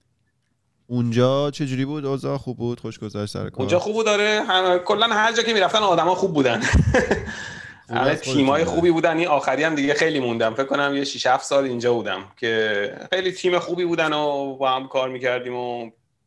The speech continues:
Speaker 2: می‌گم بازم چیزای مختلف، دیسیپلینای مختلف، مکانیک و سافتور و
Speaker 1: هم.
Speaker 2: الکترونیک و یکی از خوبیاش این بود که مثلاً کمپانی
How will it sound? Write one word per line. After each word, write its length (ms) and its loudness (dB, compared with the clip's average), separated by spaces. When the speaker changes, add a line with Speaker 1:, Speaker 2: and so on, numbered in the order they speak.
Speaker 2:
می‌گم 420 -6
بازم 420 -4
چیزای 300 -6
مختلف، 500 -8
دیسیپلینای 680 -2
مختلف، 720 -2
مکانیک 560 -4
و 240 0
سافتور 520 -6
و 240 -2
Speaker 1:
هم. 280 -8
Speaker 2:
الکترونیک 640 -6
و 120 4
یکی 200 0
از 100 -2
خوبیاش 340 -6
این 80 -6
بود 120 -10
که 100 -6
مثلاً 520 0
کمپانی 540 0